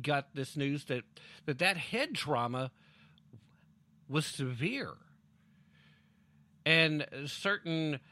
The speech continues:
folks in the medical, uh, area, folks that generally tend to be considered experts, they came out and they were,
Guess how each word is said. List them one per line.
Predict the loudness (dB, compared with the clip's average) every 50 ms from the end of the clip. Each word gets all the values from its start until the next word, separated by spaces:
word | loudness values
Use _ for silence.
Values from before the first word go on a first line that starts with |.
| -20 -20 -6
folks | 0 2 2 2 2 -2 -6 -4 -2
in | 0 0 2 0
the | 0 0 -2 -2 -4
medical, | -4 -4 -2 0 2 2 2 0 -2 -4 -6 -6 -2 0 0 0 0 0 -2 -4 -4 -6 -8 -12 -14 -16 -14 -14 -14 -14 -14 -10 -8
uh, | -8 -6 -6 -6 -6 -6 -6 -4
area, | -4 -2 -2 -2 -2 -2 -4 -4
folks | -2 -2 -4 -4 -4 -8 -8
that | -6 -8 -8 -8 -12 -12 -4
generally | 0 2 2 4 2 2 0 -2 -4 -4
tend | -6 -6 -6 -4 -4 -4
to | -6 -8
be | -8 -8
considered | -6 -6 -6 -6 -6 -6 -6 -6 -8 -8 -8 -8
experts, | -8 -8 -8 -8 -6 -6 -6 -6 -6 -8
they | -12 -10
came | -8 -6 -6 -4 -2 0
out | -2 -2 -2 -6 -10 -16 -20 -20 -20 -20 -20 -20 -20 -20 -20 -18 _ -6
and | -4 -2 -2
they | -2 -2 -4
were, | -4 -4 -4 -6 -6